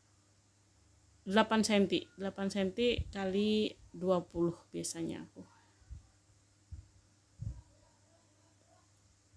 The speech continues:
Nah, kemudian di, eh,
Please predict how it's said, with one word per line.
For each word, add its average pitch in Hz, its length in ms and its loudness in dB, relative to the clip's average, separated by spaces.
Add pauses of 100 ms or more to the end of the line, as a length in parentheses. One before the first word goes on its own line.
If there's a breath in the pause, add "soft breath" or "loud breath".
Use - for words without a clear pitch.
(720 loud breath)
Nah, 190 160 -4
kemudian 208 400 4
di, 196 400 4
eh, 180 680 -2